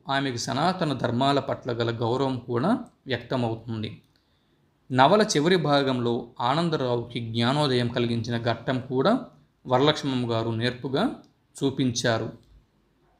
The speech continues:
ఆనందరావు నేరుగా చెప్పకపోయినా సుందరరావు గారు అతని పరిస్థితి గ్రహిస్తారు.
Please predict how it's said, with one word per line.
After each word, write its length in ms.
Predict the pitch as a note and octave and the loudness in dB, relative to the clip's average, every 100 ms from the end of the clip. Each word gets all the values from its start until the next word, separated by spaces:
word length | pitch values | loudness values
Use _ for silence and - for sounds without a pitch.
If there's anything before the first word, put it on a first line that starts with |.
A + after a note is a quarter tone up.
| _ _ _ _ _ _ _ _ _ _ _ _ _ _ _ _ _ _ _ _ | _ _ _ _ _ _ _ _ _ _ _ _ _ _ _ _ _ _ _ _
ఆనందరావు 840 | C3+ F#3 A#3 G#3 F#3 D3+ C3+ B2+ - - | 6 6 6 6 6 4 2 -2 -6 -10
నేరుగా 640 | D#3+ C3 D#3+ E3+ C#3+ C3+ - - - | -2 2 4 4 2 0 -6 -6 -6
చెప్పకపోయినా 760 | - D#3 B2 C3+ B2 C3+ A3+ - _ _ _ _ _ _ | -6 -8 -6 -4 -4 -4 -6 -10 _ _ _ _ _ _
సుందరరావు 760 | - D#3+ F#3 A3 G#3 F3 D3+ C#3+ | -2 4 6 6 4 4 4 2
గారు 440 | C3 B2 B2 B2+ - | 2 0 0 -6 -10
అతని 200 | B2 C3 | -8 -6
పరిస్థితి 480 | B2+ C#3 - C#3 C3 | -4 -6 -6 -12 -6
గ్రహిస్తారు. 760 | A#2+ A#2+ - - A#2 A2+ | -2 -2 -4 -6 -6 -6